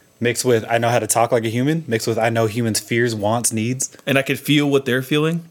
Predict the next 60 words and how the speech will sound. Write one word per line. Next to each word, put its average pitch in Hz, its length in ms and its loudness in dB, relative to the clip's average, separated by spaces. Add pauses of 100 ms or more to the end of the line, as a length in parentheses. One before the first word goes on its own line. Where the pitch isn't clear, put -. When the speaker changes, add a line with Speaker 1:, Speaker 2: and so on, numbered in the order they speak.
(120)
Speaker 1:
What 123 100 0
Speaker 2:
alleged-, 143 220 4
Speaker 1:
if 127 140 -4
Speaker 2:
according 143 400 0
to 143 100 -2
this 127 280 0
program. 147 400 0 (140)
Speaker 1:
If 143 160 0
you're 180 140 4
a - 20 -2
big, 131 200 0
remember 175 240 2
Eagle 147 320 2
Eye? 156 240 0 (560)
Speaker 2:
Yeah. 135 280 2 (200)
Speaker 1:
Yeah. 127 300 4
Speaker 2:
Eagle 170 200 4
Eye 143 100 4
was 120 120 -2
a 110 100 -2
fire 117 300 0
movie. 110 260 -2
Speaker 1:
That 113 100 2
was 123 100 0
a 107 60 -6
good 101 160 -2
movie. 104 460 -6
Speaker 2:
Shout 127 260 2
out 101 80 0
to 127 60 2
Speaker 1:
Uh, 120 40 2
Speaker 2:
Shia 113 180 0
LaBeouf. 110 200 -2
Speaker 1:
I 110 80 0
was 107 80 -4
just 113 160 -2
about 185 180 6
to 208 60 -4
say 214 160 6
that. 165 100 6
Speaker 2:
Shia 175 240 4
LaBeouf 156 180 8
Speaker 1:
Yeah. 143 60 6
Speaker 2:
has 123 120 4
some 117 120 -8
fire 139 320 2
Speaker 1:
Yeah. 117 80 4
Speaker 2:
movies. 117 320 0
Disturbia, 147 720 0 (220)
Transformers. 139 400 2
Speaker 1:
Damn, 147 160 2
I 151 40 -2
forgot 147 200 -6
about 107 180 -4
Disturbia. - 580 -10
Speaker 2:
Yeah, 101 180 -2
he 107 120 -2
had 113 180 -2
some 110 120 -6
shit. 101 340 -4